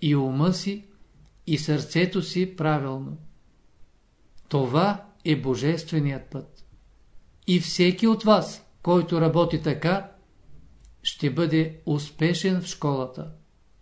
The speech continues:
Един от великите закони на развитието е следният. Божественият дух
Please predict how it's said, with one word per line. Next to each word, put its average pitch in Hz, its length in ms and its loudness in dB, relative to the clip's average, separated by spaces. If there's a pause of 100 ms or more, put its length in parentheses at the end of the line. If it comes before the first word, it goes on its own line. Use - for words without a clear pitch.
(2000)
Един 196 580 4
от 160 200 2
великите 214 560 4
закони 170 640 2 (220)
на 143 240 0
развитието 160 880 -2 (140)
е 135 120 -4
следният. 143 720 -6 (1160)
Божественият 190 960 2
дух 190 320 0